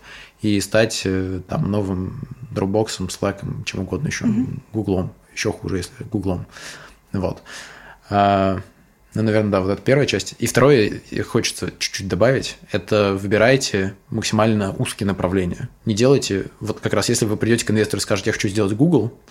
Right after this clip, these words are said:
Speaker 1: я хочу сделать и то, и то, и то, и то, у меня будет вообще компания про всё», а, скорее всего, вам, вас никто не поверит, потому что такого не может быть. Вы должны начать с чего-то очень-очень маленького. Чем, чем это будет уже, тем,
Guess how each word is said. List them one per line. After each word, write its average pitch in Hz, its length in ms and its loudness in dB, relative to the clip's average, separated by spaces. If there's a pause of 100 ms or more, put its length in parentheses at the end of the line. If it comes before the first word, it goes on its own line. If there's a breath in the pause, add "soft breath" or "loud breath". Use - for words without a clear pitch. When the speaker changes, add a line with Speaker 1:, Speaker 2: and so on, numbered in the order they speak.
(300 loud breath)
Speaker 1:
я 113 120 2
хочу - 240 -2
сделать 104 320 0
и - 20 -4
то, 139 300 6
и 117 60 4
то, 131 280 6
и 113 80 4
то, 127 280 4
и 113 100 4
то, 123 260 2
у 117 40 6
меня 110 180 4
будет 110 200 -2
вообще - 160 -2
компания 107 360 0
про 104 160 0
всё», - 380 0 (600 loud breath)
а, 101 160 0
скорее 123 220 2
всего, 110 200 0
вам, 104 220 0 (220)
вас 113 240 2
никто 113 220 2
не 110 80 2
поверит, 113 420 2
потому 101 220 -2
что - 160 -8
такого 101 140 -2
не 98 100 2
может 92 220 0
быть. 92 260 -10 (400 loud breath)
Вы 107 60 0
должны 104 100 2
начать 147 220 2
с - 20 -16
чего-то 110 280 2
очень-очень 110 460 0
маленького. 98 540 0
Чем, 101 300 -2
чем 120 180 4
это 120 100 -2
будет 104 300 0
уже, 147 240 2
тем, 104 800 -2